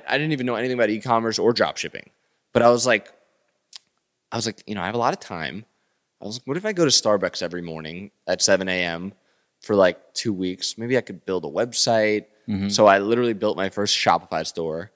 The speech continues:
Speaker 1: I had a, a cameraman who was there with us who just took some photos of the product, videos of the product, and, uh, and I ordered business cards with the name of the website. And literally every time someone asked me about it,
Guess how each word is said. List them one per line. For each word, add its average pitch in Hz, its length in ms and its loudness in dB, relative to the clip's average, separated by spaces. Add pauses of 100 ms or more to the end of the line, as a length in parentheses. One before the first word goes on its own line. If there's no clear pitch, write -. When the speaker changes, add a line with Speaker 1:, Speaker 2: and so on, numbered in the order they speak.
(200)
Speaker 1:
I 107 60 -6
had 117 100 2
a, 107 140 6 (160)
a 95 100 -6
cameraman 98 840 -2
who 104 120 -8
was 98 200 -4
there 98 200 6
with 98 180 0
us 90 220 -2
who 98 100 -10
just 95 200 -14
took 107 100 -10
some 98 160 -6
photos 101 340 2
of 95 60 -10
the 92 80 -12
product, 95 560 2 (260)
videos 107 360 2
of 95 60 -10
the 98 60 -4
product, 95 520 2 (420)
and, 98 400 0
uh, 87 320 2
and 101 140 -2
I 98 80 2
ordered 107 320 0
business 101 340 -2
cards 76 400 -8
with 90 140 -14
the 85 80 -16
name 90 240 -6
of 82 160 -10
the 82 100 -8
website. 87 540 -2 (420)
And 104 120 -4
literally 147 380 4
every 123 160 2
time 123 160 -2
someone 110 200 -2
asked 92 180 -2
me 123 80 -4
about 131 220 4
it, 180 140 -2